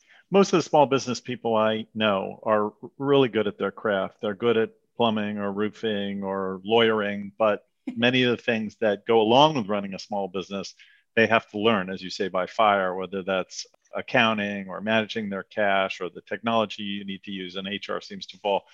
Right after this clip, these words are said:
Speaker 1: into one of those categories. So, uh, I get it. And I think, uh, many, many of the small business people listening probably do too.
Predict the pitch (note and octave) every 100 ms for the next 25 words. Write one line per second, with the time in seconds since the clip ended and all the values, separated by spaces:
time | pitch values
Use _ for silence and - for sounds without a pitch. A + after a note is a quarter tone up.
0 | - - - A2 - G2 G2+ G2+ F#2+ F#2
1 | - A2+ G#2 F#2+ F#2+ F#2+ F#2+ - G2 F#2+
2 | F#2+ F#2+ F#2 G#2 A2 A2+ A#2+ F2+ F2+ A2+
3 | G2 F#2 A2 G2+ - G2+ G2 F#2+ G2+ G2+
4 | G2+ G2+ G2+ F#2 F2+ - F#2+ F#2 F2+ F#2
5 | - G2 - G2+ - G2 - F#2+ F2+ F2
6 | F2 - -